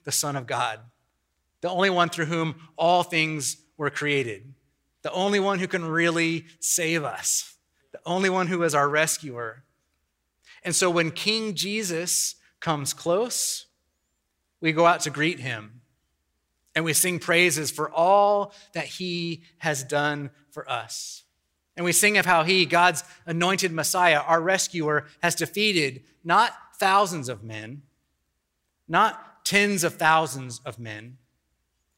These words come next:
but he has defeated sin and death and offered victory to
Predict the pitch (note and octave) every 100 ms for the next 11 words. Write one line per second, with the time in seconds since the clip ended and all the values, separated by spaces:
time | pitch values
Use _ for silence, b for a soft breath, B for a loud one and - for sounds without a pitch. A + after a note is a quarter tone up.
0 | _ _ - E3+ F#3+ F3+ D#3+ E3+ G3 E3
1 | D3 - G3 F#3+ D3+ C#3 C3+ C3 B -
2 | C#3+ C3+ A#2 D#3 D3+ C3+ - - _ D3
3 | D3 C#3+ C#3+ A#2 D#3+ E3 C#3 B2 -